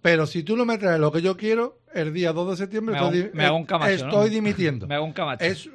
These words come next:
Speaker 1: claro, Quillo, porque a, a ti te pueden vender la moto, va, va a salir Fali, va a salir Escalante, va a
Speaker 2: Mm.
Speaker 1: salir Alejo, se va, eh, el otro, el otro, y te vamos a traer ocho futbolistas.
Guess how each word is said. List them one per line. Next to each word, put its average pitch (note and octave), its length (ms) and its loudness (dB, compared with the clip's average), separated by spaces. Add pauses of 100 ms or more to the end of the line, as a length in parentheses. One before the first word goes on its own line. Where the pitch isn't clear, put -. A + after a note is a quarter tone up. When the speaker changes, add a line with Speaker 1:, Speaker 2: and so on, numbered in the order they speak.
(140)
Speaker 1:
claro, E3+ 360 2
Quillo, B3+ 240 -2
porque G3 320 0 (320)
a, - 260 -10 (160)
a C3 120 -4
ti C3 100 -6
te C#3+ 100 -2
pueden E3 320 -2
vender E3+ 420 0
la E3 120 0
moto, A3 380 -2
va, D#3+ 160 0
va D#3 640 -2
a C#3+ 40 0
salir C#3+ 360 -6
Fali, B2+ 400 -6
va B2 100 -8
a A#2 40 -12
salir C3 220 -14
Escalante, A#2+ 520 -8
va G#2+ 100 -6
a - 20 -8
Speaker 2:
Mm. F#2 40 -16
Speaker 1:
salir A#2 280 -10
Alejo, A#2+ 440 -6 (240)
se - 180 -8
va, A#2+ 540 -2 (340)
eh, B2+ 640 -2
el C#3 180 -2
otro, C#3 340 -4
el C3+ 120 -2
otro, C#3+ 260 -2
y C#3+ 60 -6
te - 160 -8
vamos C3 240 -4
a - 20 -2
traer E3 220 0
ocho G3 280 2
futbolistas. D#3+ 520 -6